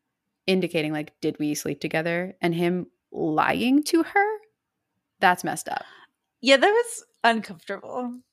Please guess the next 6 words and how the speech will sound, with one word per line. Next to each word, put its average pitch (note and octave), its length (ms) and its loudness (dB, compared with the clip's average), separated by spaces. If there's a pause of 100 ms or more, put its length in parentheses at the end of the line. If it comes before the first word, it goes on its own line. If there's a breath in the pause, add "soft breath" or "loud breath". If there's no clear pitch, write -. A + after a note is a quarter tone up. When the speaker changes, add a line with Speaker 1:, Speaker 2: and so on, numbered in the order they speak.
(1000)
Speaker 1:
So C#4+ 400 4
uncomfortable. F3+ 880 0 (840)
If - 120 4
she D4 140 2
doesn't D#4+ 240 4
remember C4 640 4